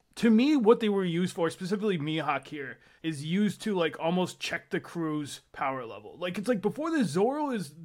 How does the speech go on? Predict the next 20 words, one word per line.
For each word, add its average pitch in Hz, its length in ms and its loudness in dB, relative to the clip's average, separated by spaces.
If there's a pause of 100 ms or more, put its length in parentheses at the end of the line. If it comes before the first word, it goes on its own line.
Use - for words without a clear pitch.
(100)
is 190 240 0
the 190 120 0
best 226 280 4
swordsman. 190 340 -2
Like, 160 200 -2
that's 202 180 4
what 220 120 -2
we 202 120 0
know. 170 400 2 (260)
And 202 120 2
to 202 60 2
be 220 120 4
able 226 120 4
to 208 40 2
be 208 100 6
like, 185 320 4
"You 160 280 0
guys 262 260 6
are 247 80 4
good, 180 400 4